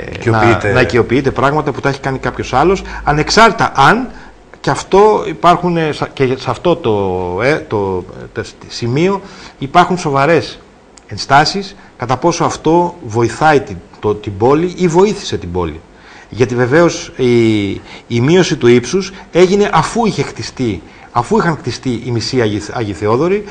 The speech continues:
Speaker 2: με ό,τι αυτό σημαίνει. Έτσι.
Speaker 1: Εντάξει.
Speaker 2: Αυτό είναι ένα σοβαρό θέμα. Εν πάση περιπτώσει, δεν το έκανε αυτή η Δημοτική Αρχή και απορώ με ποια λογική μπήκε μέσα σε αυτό το πρόγραμμα.
Speaker 1: Πάμε
Speaker 2: Ε,
Speaker 1: παρακάτω. Στο
Speaker 2: επέκταση
Speaker 1: ίδιο.
Speaker 2: σχεδίου.
Speaker 1: Ναι, ναι, ναι, ναι.
Speaker 2: Ναι.
Speaker 1: Το, το σοβαρό, το, το γουπουσού.
Speaker 2: Ε,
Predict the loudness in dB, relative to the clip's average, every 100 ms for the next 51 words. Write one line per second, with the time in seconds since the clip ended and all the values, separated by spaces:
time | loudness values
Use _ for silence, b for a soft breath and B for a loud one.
0 | B B 0 4 4 4 2 0 0 0
1 | 0 0 -6 -14 b b -10 -8 -10 -18
2 | -14 -8 -2 0 2 2 2 4 6 4
3 | 2 -2 -4 0 0 0 0 2 2 0
4 | -8 -12 B B B -4 2 2 4 2
5 | 2 0 -2 -4 -6 -6 0 0 2 -2
6 | 0 -2 -2 -2 -2 0 2 4 2 B
7 | B -8 -4 0 2 2 0 -4 -6 -4
8 | -4 -4 -4 -4 -8 -6 -2 2 4 2
9 | -2 -10 -20 B B B B -2 2 4
10 | 6 6 4 2 2 4 4 4 2 2
11 | 2 4 2 2 -8 -20 -16 -8 -4 -4
12 | -2 -4 -2 -2 -4 -8 -12 -2 2 6
13 | 6 6 4 -2 -4 -4 -4 2 4 4